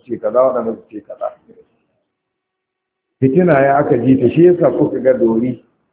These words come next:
lokacin Najeriya tana haɗe wuri guda babu matsala. Sai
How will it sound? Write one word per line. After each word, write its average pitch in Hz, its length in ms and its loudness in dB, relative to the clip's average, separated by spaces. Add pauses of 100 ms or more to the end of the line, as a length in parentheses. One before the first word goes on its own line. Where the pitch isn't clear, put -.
(300)
lokacin 139 1000 2
Najeriya 120 960 2
tana 120 360 2
haɗe - 240 -2
wuri 131 260 4
guda 113 340 2
babu 120 520 0
matsala. 113 400 -4 (1200)
Sai 160 160 2